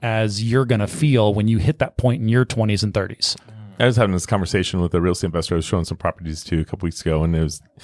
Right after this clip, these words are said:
Speaker 2: it was, we're going through a property, and it was an area of town that, you know, we didn't live in, and it was like, we had the conversation like, "Man,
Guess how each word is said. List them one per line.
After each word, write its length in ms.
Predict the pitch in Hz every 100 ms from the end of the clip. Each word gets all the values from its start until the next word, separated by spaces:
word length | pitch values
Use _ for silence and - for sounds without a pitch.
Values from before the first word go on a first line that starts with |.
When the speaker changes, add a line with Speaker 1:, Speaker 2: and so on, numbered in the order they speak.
| - - - - -
Speaker 2:
it 80 | 110
was, 100 | 117
we're 120 | 120
going 200 | 117 113
through 200 | 110 104
a 40 |
property, 460 | 95 104 95 95 98
and 100 | 95
it 40 |
was 180 | 92 87
an 60 | 65
area 260 | 87 90 87
of 80 |
town 320 | - 92 85 87
that, 240 | 87 -
you 80 | 90
know, 260 | 85 82 -
we 160 | 98 101
didn't 240 | 92 80
live 160 | 87 80
in, 360 | 87 101 117 -
and 340 | 87 85 85
it 60 | 90
was 240 | 90 -
like, 240 | 90 - - - - _ _ _ _ _ _ _ _
we 300 | 98 131 151
had 200 | 131 101
the 240 | - 90
conversation 480 | - 113 98 107 101
like, 140 | 90 85
"Man, 320 | 113 87